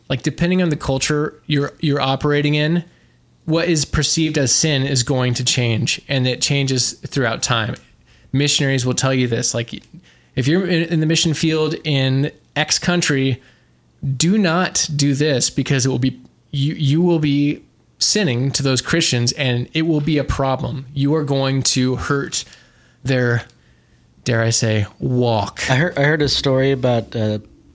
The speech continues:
Speaker 2: a missionary who was, I forget what country, but he said if you, if you ask, uh, if you ask a dude how, about how their family is doing, he will be insulted. Uh, he'll be insulted by that, and he's even, he's even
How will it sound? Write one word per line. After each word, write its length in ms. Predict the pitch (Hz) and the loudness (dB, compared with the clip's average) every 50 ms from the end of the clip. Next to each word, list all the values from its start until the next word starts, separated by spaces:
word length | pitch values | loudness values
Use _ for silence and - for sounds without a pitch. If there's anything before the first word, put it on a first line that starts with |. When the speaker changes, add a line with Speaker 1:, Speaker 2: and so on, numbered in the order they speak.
| - - - - | -20 -20 -16 -6
Speaker 2:
a 60 | 123 | -4
missionary 560 | 123 131 127 - - 127 123 120 120 120 120 | -2 0 0 0 2 2 2 2 2 2 2
who 360 | 104 110 113 113 110 110 107 | 0 0 0 -2 -2 -4 -6
was, 180 | 113 113 107 98 - | -6 -6 -8 -8 -6
I 80 | - 110 | -6 -2
forget 180 | - 143 135 | 0 0 2
what 140 | 127 107 104 | 2 0 0
country, 300 | - 143 135 - - 117 | 2 0 0 2 0 0
but 280 | 104 110 107 - - - - - - - - _ | 0 0 0 -2 -4 -12 -20 -20 -20 -20 -20 _
he 140 | - - 120 | -4 -2 -2
said 220 | - - 147 127 | 0 0 0 0
if 120 | 123 - - | 0 0 0
you, 200 | 135 123 120 - | 0 0 0 -2
if 160 | - 110 - | -4 -4 -2
you 140 | 147 147 147 | 0 0 0
ask, 440 | - 117 120 123 143 - - - - - _ _ _ _ - - _ _ _ - | 0 0 0 0 0 -2 -4 -4 -10 -18 _ _ _ _ -20 -20 _ _ _ -2
uh, 100 | 131 139 - - - | -2 -2 -2 -4 -6
if 140 | 117 - 135 | -4 0 2
you 60 | 127 | 2
ask 180 | 123 120 - - | 2 2 0 -2
a 40 | |
dude 440 | 110 104 120 123 127 131 131 127 127 - - _ - - | -2 0 0 2 2 2 0 -2 -4 -12 -20 _ -20 -16
how, 240 | - - 117 - 110 | -12 -10 -8 -8 -8
about 420 | 127 117 113 110 110 110 - - - - | -2 0 0 2 2 0 -2 -6 -12 -6
how 160 | - 127 127 | -2 -2 0
their 140 | 120 117 98 | 0 0 -2
family 380 | - - 110 107 110 127 139 | -2 -2 0 2 2 2 2
is 100 | 135 127 | 2 2
doing, 420 | 123 151 156 160 170 180 185 180 - - - _ - - _ _ - _ - _ _ _ | 0 0 0 2 0 0 -2 -4 -8 -14 -20 _ -20 -20 _ _ -20 _ -20 _ _ _
he 120 | - - 135 | -4 0 0
will 100 | 135 127 | 2 2
be 120 | 123 131 | 2 2
insulted. 720 | 123 117 113 - - 131 135 139 - 123 113 107 110 - - - _ - | 2 2 2 2 2 2 2 2 2 0 0 -2 -6 -10 -16 -20 _ -8
Uh, 120 | 127 120 - - 131 131 - _ _ _ | -6 -6 -6 -6 -10 -12 -12 _ _ _
he'll 140 | - 104 131 | -2 0 2
be 80 | 127 135 | 2 2
insulted 400 | 120 107 - - 120 120 120 151 | 2 2 2 2 2 0 0 0
by 140 | 135 135 143 | 2 2 2
that, 340 | 143 156 165 160 - - - _ | 2 2 0 0 -4 -10 -8 _
and 320 | - 120 117 117 117 127 - | 0 2 2 2 0 -2 -2
he's 280 | - 110 123 127 127 135 | -2 0 0 2 2 2
even, 380 | 139 127 135 127 123 123 - - | 2 2 2 2 2 0 -2 -4
he's 240 | - 117 127 117 | -4 -2 0 0
even 340 | 135 127 120 120 117 - - | 0 2 2 2 0 -2 -4